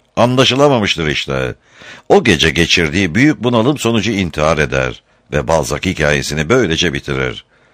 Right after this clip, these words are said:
Aslında ressam Fraunhofer'in yaratımı soyut resimdir.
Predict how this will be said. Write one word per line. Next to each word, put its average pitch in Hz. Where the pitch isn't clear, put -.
Aslında 170
ressam 147
Fraunhofer'in 107
yaratımı 80
soyut 127
resimdir. 71